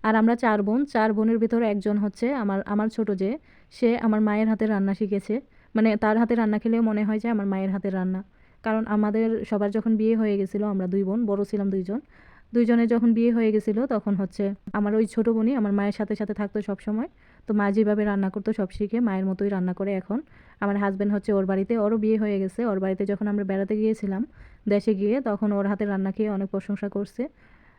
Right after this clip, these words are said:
তো আমি তখন খেয়ে বুঝতে পারলাম যে ওর হাতের রান্নাও আমার মায়ের মতোই। তো আমার রান্নাটা শেষ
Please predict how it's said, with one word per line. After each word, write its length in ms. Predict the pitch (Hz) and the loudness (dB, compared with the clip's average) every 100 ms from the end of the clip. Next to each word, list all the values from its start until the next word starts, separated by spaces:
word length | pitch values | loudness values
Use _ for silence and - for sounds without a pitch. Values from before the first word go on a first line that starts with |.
| _ | _
তো 80 | 247 240 233 - - - | 2 2 0 -8 -16 -2
আমি 120 | 214 226 | 0 2
তখন 160 | 226 233 | 2 2
খেয়ে 140 | 247 240 | 4 4
বুঝতে 180 | 233 240 226 | 2 0 0
পারলাম 220 | 208 208 | 0 0
যে 60 | 226 220 | 0 0
ওর 100 | 196 190 | 0 -2
হাতের 180 | 202 202 | -2 -2
রান্নাও 220 | 190 208 202 | -2 -2 -2
আমার 120 | 185 185 | -2 -2
মায়ের 180 | 180 180 | -2 -4
মতোই। 240 | 175 180 180 - - | -4 -8 -8 -18 -8
তো 40 | 254 | 0
আমার 120 | 240 233 | 2 2
রান্নাটা 280 | 220 214 240 | 2 0 -2
শেষ 140 | 233 | -4